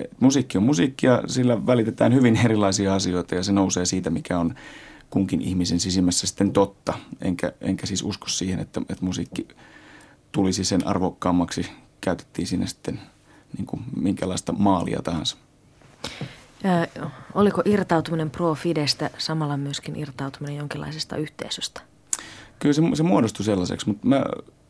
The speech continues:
Speaker 1: oon hämmästellyt sitä, että mun mielestä se on, niinku, aika yllättävä juttu, koska mä en kokenut, että, tai ainakaan mä en halunnut niin tapahtuvan.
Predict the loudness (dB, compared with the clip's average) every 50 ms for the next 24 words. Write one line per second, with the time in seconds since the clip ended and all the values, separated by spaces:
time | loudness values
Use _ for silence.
0 | _ _ _ -20 -20 -20 -20 -18 _ -2 2 4 6 6 6 8 8 6 6 6
1 | 4 2 2 2 2 0 2 4 4 4 4 4 2 0 0 -2 0 2 2 2
2 | 0 0 0 0 0 2 4 4 6 6 4 4 2 0 2 2 4 4 2 0
3 | -4 -12 -16 -16 -14 -12 -8 -8 -6 0 2 4 4 6 6 6 4 4 2 -2
4 | -6 -2 -2 0 2 4 4 4 4 2 0 -6 -2 0 0 0 0 2 2 4
5 | 4 4 6 4 4 4 4 4 4 4 6 6 6 4 4 0 -4 -20 -20 -20
6 | -20 -20 -20 -20 -20 -20 -20 -20 -20 -20 _ -2 2 4 6 6 6 6 4 2
7 | 2 0 0 2 2 2 4 4 4 2 2 0 -4 -4 -2 0 2 2 2 2
8 | 0 -2